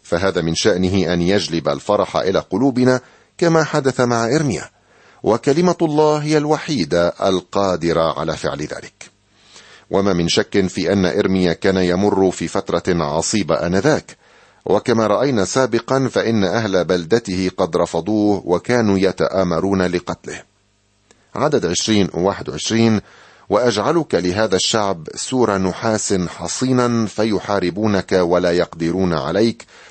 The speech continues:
لأني معك لأخلصك وأنقذك، يقول الرب، فأنقذك من يد الأشرار وأفديك من كف العتاة."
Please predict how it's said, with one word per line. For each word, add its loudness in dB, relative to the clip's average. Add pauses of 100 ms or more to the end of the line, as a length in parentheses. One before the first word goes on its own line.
(140)
لأني 2
معك 0
لأخلصك -2
وأنقذك، -2
يقول 0
الرب، -2 (360)
فأنقذك 0
من 2
يد 2
الأشرار 2
وأفديك -4
من 0
كف -6
العتاة." -4